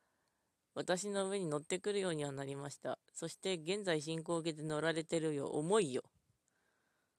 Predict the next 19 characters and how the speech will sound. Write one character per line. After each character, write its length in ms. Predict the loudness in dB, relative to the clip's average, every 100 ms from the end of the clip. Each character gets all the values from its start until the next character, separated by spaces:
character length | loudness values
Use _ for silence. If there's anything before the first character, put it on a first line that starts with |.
| _ _ _ -4
重 320 | 0 6 6
い。 120 | 4 -6 -14 -12 -12 -14 -20 _ _ _ _ _ _ _ _ _ -14
う 40 |
ん。 140 | -14 -14 _ _ _ _ _ _ _ _ _ -20 _ -20 _ _ _ _ _ _ _ _ _ -20 -20 -6
で、 140 | -4
ト 220 | -2 -2 2
ラ-、 160 | 2
刀 220 | 2 -2 -2
剣 180 | -2
乱 180 | 0 0
舞 120 | 2
の 160 | 2 2
方 200 | 6 8
は、 460 | 12 12 12 10 6 _ _ _ -18 -16 -8
秘 180 | -4
宝 200 | 2 2
の 120 | 2 2
里 320 | 2 4 2
が 400 | 6 8 8